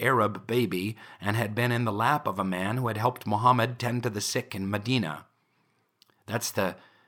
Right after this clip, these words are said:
nearest approximation, anyway. Think of it.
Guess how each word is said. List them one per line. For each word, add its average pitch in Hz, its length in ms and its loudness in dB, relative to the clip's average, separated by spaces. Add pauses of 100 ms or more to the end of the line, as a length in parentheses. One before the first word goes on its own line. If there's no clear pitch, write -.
(260)
nearest 110 380 2
approximation, 80 920 -4
anyway. 82 460 -6 (120)
Think 143 180 -2
of 76 80 -2
it. 69 180 -6